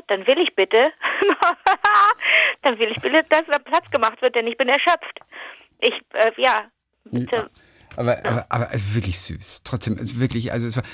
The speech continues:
Speaker 2: und es war so eine Begegnung, und man hat nicht so viele Begegnungen. Und ich lerne ja auch mal gerne neue Menschen
Speaker 1: Ja.
Speaker 2: kennen. Und seit einem Jahr passiert das ja kaum noch, weil man, man spricht nicht so von Maske zu Maske. Und, und es, ich hab, ich war so, so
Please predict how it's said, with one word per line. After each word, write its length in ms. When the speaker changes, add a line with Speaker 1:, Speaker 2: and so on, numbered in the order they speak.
Speaker 2:
und 80
es 140
war 120
so 80
eine 120
Begegnung, 400
und 100
man 200
hat 160
nicht 140
so 80
viele 280
Begegnungen. 720
Und 60
ich 80
lerne 220
ja 100
auch 40
mal 140
gerne 240
neue 220
Menschen 360
Speaker 1:
Ja. 80
Speaker 2:
kennen. 400
Und 40
seit 220
einem 260
Jahr 360
passiert 400
das 140
ja 100
kaum 500
noch, 360
weil 180
man, 220
man 300
spricht 360
nicht 260
so 200
von 160
Maske 300
zu 100
Maske. 400
Und, 240
und 100
es, 140
ich 180
hab, 140
ich 120
war 80
so, 360
so 380